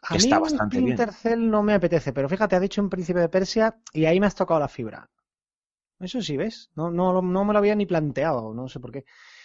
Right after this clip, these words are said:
Speaker 1: Y lo que pasa es que me apetece más, si te digo, una especie de, de, de reinicio de la saga, una cosa un poquito más pegada al espíritu
Speaker 2: ¿Cuántos
Speaker 1: original.
Speaker 2: reinicios han hecho ya de Prince of Persia, tío? <laughs> O sea
Speaker 1: Ya,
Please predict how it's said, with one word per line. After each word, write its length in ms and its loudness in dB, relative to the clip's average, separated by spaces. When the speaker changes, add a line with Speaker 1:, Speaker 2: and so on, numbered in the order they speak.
Speaker 1:
Y 100 -14
lo 160 0
que 60 0
pasa 100 6
es 60 -2
que 60 2
me 100 6
apetece 380 2
más, 220 2
si 140 -6
te 80 -2
digo, 180 2
una 500 2
especie 360 -2
de, 300 0
de, 400 -4
de 160 -8
reinicio 500 0
de 80 2
la 80 -2
saga, 340 0
una 160 -6
cosa 200 -6
un 60 -8
poquito 220 -4
más 140 -2
pegada 440 2
al 80 0
espíritu 180 -4
Speaker 2:
¿Cuántos 260 4
Speaker 1:
original. 240 6
Speaker 2:
reinicios 240 -2
han 120 -6
hecho 200 0
ya 140 8
de 80 6
Prince 240 -2
of 80 -4
Persia, 340 0
tío? 220 -4
<laughs> 80 -16
O 20 0
sea 160 4
Speaker 1:
Ya, 160 6